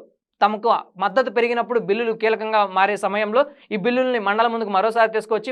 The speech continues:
మరోసారి ఆమోదం తెలుపుకోనుంది. గతంలో మనం కూడా చూసాం, మూడు రాజధానుల విషయాన్ని నాడు వైఎస్ఆర్ కాంగ్రెస్ పార్టీ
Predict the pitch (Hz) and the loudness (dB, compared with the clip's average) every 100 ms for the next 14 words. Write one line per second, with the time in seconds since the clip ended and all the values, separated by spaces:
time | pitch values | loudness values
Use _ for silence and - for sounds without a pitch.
0 | 226 202 208 202 190 196 202 185 185 185 | -2 -2 2 2 2 0 0 -2 -6 -4
1 | 190 208 262 190 247 247 214 226 240 226 | -4 -4 -6 -4 0 0 0 2 0 0
2 | 220 262 - - 202 262 262 240 247 240 | -2 -4 -8 -8 -2 2 2 2 0 -2
3 | 220 240 226 196 196 190 226 240 220 214 | -2 -2 -2 -2 0 2 2 0 -2 -4
4 | 208 214 190 | -2 -2 -2